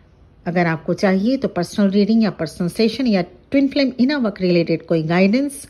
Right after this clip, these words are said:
चाहिए तो मेरा number आपको मेरे description, इस video के description box में मिल जाएगा। वहाँ पे आप मुझे personal message भेज सकते हैं, WhatsApp message भेज सकते हैं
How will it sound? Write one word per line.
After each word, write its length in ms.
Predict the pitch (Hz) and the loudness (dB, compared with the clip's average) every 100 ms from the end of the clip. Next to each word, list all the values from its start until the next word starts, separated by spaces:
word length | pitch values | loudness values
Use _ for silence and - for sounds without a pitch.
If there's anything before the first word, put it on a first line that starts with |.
| - - - - _ _ _ - | -20 -20 -20 -20 _ _ _ -4
चाहिए 280 | 185 180 180 | 0 2 2
तो 120 | 175 | 0
मेरा 180 | 170 170 | 0 2
number 340 | 196 233 254 | 2 2 0
आपको 240 | 233 233 208 | -2 0 2
मेरे 180 | 185 | 2
description, 600 | 175 180 - 254 - 202 202 - | 2 -2 -4 -6 -2 -2 -2 -6
इस 140 | 208 233 | -8 -4
video 300 | 254 311 320 | 2 4 4
के 100 | 311 | 2
description 540 | 277 311 320 220 160 | -2 -4 -6 -4 -4
box 300 | 165 165 - | -4 -6 -2
में 80 | 196 | 0
मिल 160 | 170 160 | 0 0
जाएगा। 480 | 165 165 170 277 - - - - - - - - - | 0 0 -2 -4 -6 -18 -20 -20 -20 -20 -20 -20 -6
वहाँ 240 | 175 185 175 | -2 0 0
पे 60 | 175 | -2
आप 180 | 151 175 | -2 -2
मुझे 180 | 165 175 | -2 -2
personal 640 | - 233 - - 156 143 - - _ _ _ _ _ _ _ _ - - - - - | -2 -4 -4 -6 -6 -6 -12 -20 _ _ _ _ _ _ _ _ -20 -20 -20 -18 -2
message 300 | 190 185 208 | 0 0 -2
भेज 240 | 165 165 | 0 0
सकते 320 | - 160 - 226 | -2 -8 -2 0
हैं, 160 | 320 | 2
WhatsApp 360 | 294 180 180 175 | -2 -4 -4 -2
message 300 | 185 254 202 | -2 -2 -4
भेज 180 | 160 135 | -4 -4
सकते 320 | 151 - 202 | -10 -4 -2
हैं 320 | 220 370 - | 0 0 -4